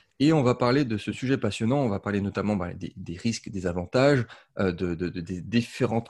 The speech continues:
opportunités, des différents types d'entreprises. Euh,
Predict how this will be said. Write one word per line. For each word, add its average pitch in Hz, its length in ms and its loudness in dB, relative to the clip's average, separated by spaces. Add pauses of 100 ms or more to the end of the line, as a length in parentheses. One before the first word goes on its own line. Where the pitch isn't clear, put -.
opportunités, 131 960 2
des 113 100 -4
différents 98 320 -4
types 127 320 -6
d'entreprises. 113 920 -4 (320)
Euh, 92 500 2